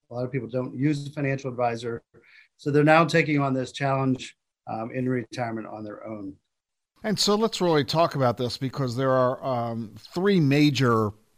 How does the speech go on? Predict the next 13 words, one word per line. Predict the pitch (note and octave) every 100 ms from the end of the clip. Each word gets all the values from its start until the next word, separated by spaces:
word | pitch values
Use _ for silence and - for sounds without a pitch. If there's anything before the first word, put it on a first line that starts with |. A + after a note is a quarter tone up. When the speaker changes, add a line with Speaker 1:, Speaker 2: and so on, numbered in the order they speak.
| _
Speaker 2:
elements, | C3+ A#2+ G#2+ G#2 G#2 -
and | A#2 A2
it's | G#2+
worth | C3 B2+ A#2+
breaking | B2 A#2 B2
it | A2
down | A2+ A2+
one | A2
by | A2 G#2+
one. | G#2 G2 F#2+
Social | - C#3+ -
Security, | C3 C3+ - A#2 G#2+ G#2+ G#2+ - - - - - _ -
uh, | A2 G#2+ G#2